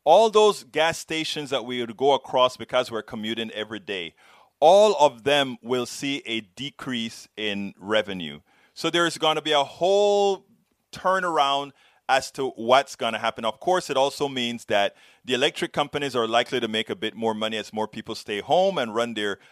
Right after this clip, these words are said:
lights and run their computers more at home. Of course, likewise, the, the call in for, uh, you know, call in for a snack,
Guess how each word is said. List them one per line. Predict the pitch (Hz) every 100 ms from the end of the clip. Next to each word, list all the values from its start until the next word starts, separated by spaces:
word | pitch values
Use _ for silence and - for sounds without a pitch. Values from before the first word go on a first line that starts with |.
| _
lights | 95 117 160 170 -
and | 117
run | 117 127
their | 113 101
computers | 101 - 160 170 165 160 123
more | 127 131
at | 127
home. | - 151 170 180 180 - _
Of | - 120
course, | - 151 147
likewise, | 143 139 - 139 135
the, | 117 -
the | 117
call | - 131 120 120
in | 139 139 143
for, | - 120 113 101 _ _ -
uh, | 107 110
you |
know, | 135 98 98
call | - 123 123
in | 135
for | - 117
a |
snack, | - 135 131 131 135 -